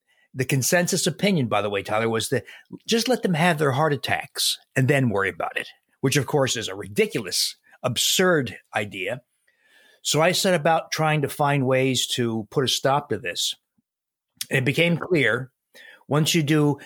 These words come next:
once you reject cholesterol testing, which is a rid-, a ridiculous, miserable, uh, misinformed way to identify risk for heart disease,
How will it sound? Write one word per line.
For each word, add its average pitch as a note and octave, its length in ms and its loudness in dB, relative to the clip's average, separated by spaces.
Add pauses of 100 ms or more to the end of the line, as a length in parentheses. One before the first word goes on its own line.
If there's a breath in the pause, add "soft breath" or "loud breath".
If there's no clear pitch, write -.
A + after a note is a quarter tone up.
once B3+ 200 0
you D4 100 0
reject D3+ 480 2
cholesterol A#2 560 -2
testing, F#2+ 400 -2
which A2+ 160 -2
is A#2 140 0
a G#2 80 -2
rid-, C3+ 320 -2
a B2+ 40 -2
ridiculous, F3+ 760 0
miserable, C3+ 680 2 (380 loud breath)
uh, G2+ 240 0
misinformed C#3+ 720 2
way B2 160 2
to A#2 80 4
identify A#2 440 0
risk A2 280 0
for G#2 120 -4
heart C3 240 0
disease, F2+ 480 -4